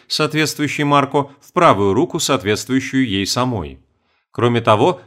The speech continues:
она говорит разными голосами, для того, чтобы было понятно, когда говорит Марко. Иногда Агнес закрывает рукой микрофон своего телефона, чтобы объяснить, что происходит в процессе разговора на испанском.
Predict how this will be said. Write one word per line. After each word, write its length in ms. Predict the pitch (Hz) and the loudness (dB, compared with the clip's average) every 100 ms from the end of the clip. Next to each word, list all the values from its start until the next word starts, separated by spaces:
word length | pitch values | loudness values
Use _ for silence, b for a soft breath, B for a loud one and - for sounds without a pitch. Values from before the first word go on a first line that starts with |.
| - | -6
она 260 | 101 120 | 0 2
говорит 360 | 135 127 127 131 | 2 4 2 2
разными 400 | 101 87 98 101 | 0 0 -4 -2
голосами, 600 | 117 147 156 175 107 85 | 0 0 0 -2 -2 -2
для 140 | 92 | -4
того, 200 | 98 104 | -2 -2
чтобы 260 | 113 110 101 | -2 -4 -2
было 200 | 110 101 | 0 0
понятно, 440 | 104 113 170 156 | 0 0 -2 -4
когда 300 | 139 101 104 | -6 -2 0
говорит 360 | 110 101 104 110 | 0 0 -2 -2
Марко. 460 | 110 80 - 71 - _ _ _ _ - | -2 -2 -6 -16 -18 _ _ _ _ -6
Иногда 480 | 113 131 156 214 B B | -2 0 2 0 B B
Агнес 320 | - 113 180 165 | -2 0 0 0
закрывает 500 | 143 139 135 147 135 | -2 2 4 4 2
рукой 260 | 123 143 | 0 2
микрофон 480 | 139 135 156 156 113 | 2 2 0 0 -2
своего 420 | - 113 135 120 | 2 2 4 2
телефона, 580 | 90 95 90 151 175 175 B | 0 -4 -2 -2 -2 -4 B
чтобы 320 | - 139 117 | -6 -2 2
объяснить, 500 | 113 113 110 175 196 b b | 2 0 -2 -2 -4 b b
что 240 | - 185 | -2 0
происходит 560 | 190 175 143 147 143 143 | 2 2 2 -2 -2 -4
в 80 | - | -2
процессе 420 | 120 117 127 135 | -2 2 0 2
разговора 480 | 117 98 110 170 156 | -2 0 2 2 2
на 160 | 143 | 0
испанском. 720 | 135 - 98 80 - 95 - | -2 -2 -4 -6 -12 -16 -20